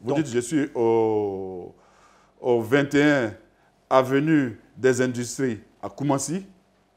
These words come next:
Speaker 1: Vous allez à la zone industrielle de Koumassi, on vous dépose.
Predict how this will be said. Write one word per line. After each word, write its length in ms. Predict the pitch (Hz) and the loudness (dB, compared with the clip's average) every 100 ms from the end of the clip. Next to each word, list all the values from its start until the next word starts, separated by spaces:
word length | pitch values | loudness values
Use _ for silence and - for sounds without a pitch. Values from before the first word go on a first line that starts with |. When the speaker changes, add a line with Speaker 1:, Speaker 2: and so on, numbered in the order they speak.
| _ _ 87 | _ _ -10
Speaker 1:
Vous 120 | 110 | -6
allez 100 | 101 | -4
à 80 | 101 | -4
la 160 | 92 | -6
zone 240 | 87 98 98 | -10 -12 -12
industrielle 380 | 87 82 98 90 | -14 -14 -14 -14
de 60 | |
Koumassi, 460 | 85 90 92 - 107 _ _ - | -14 -16 -18 -18 -20 _ _ -20
on 80 | |
vous 100 | 85 | -20
dépose. 480 | 87 85 78 76 _ | -18 -18 -20 -20 _